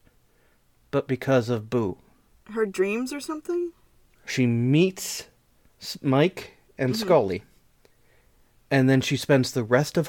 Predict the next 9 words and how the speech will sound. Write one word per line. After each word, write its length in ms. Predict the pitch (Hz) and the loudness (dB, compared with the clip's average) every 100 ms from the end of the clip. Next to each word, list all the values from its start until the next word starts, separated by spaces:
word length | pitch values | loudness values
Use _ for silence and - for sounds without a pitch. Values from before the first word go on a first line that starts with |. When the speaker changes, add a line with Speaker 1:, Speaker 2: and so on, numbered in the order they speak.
| - | 4
Speaker 1:
her 180 | 180 160 | 6 6
life 760 | 151 175 151 90 147 - - _ _ - | 4 4 2 2 -2 -6 -18 _ _ -2
pursuing 880 | 143 123 - 254 254 120 92 139 - _ _ | 2 2 2 2 4 4 2 -4 -8 _ _
finding 800 | - 135 127 131 120 101 95 135 _ _ _ _ _ | -8 2 4 4 4 2 -2 -6 _ _ _ _ _
Scully 500 | - - 101 98 90 | -6 2 2 2 -2
again. 320 | 85 90 110 _ _ _ | -4 -6 -8 _ _ _
Speaker 2:
Sully, 520 | - 294 262 185 370 - | -4 0 2 0 -4 -6
but 140 | 135 | -4
yes. 380 | 190 - - - | -2 -4 -4 -20